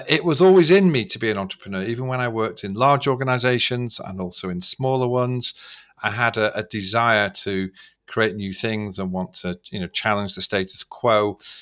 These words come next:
uh, and be, and be quite energetic. So the role I have now is, is my vehicle for expressing that part of who I am. So my view on work, which is a pretty humanistic view, is we, we need to find purpose and meaning in our work.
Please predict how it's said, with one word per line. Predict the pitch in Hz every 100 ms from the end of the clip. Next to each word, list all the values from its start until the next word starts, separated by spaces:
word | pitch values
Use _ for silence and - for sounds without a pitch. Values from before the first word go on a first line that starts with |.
| - _ -
uh, | 92 90 92 92
and | 95 92
be, | 98 -
and | 95
be | 98
quite | - 98
energetic. | 104 98 92 117 - 98 -
So | - 117 113 113 _ _ - -
the | 110
role | 123 135
I | 123
have | 117 104
now | 117 113
is, | 104 - -
is | 110
my | 104 107
vehicle | 98 170 143 120 101
for | -
expressing | 107 - - - 160 - 107
that | 104 95
part | - 110 90
of | 95
who | 104
I | 101
am. | 127 123
So | 107 110
my | 107 107 147 214
view | 135 113
on | 95 90
work, | 87 87 143 - - - - -
which | -
is |
a | 98
pretty | 92 92
humanistic | 90 - - 104 92 95 - 90
view, | - 92
is | 92 90
we, | 107 - -
we | 110
need | 127
to | 110
find | - 107 104 92 - - - - _ _
purpose | 110 107 92 -
and | 95
meaning | 107 117 120
in | 120
our | 117
work. | 117 127 131 131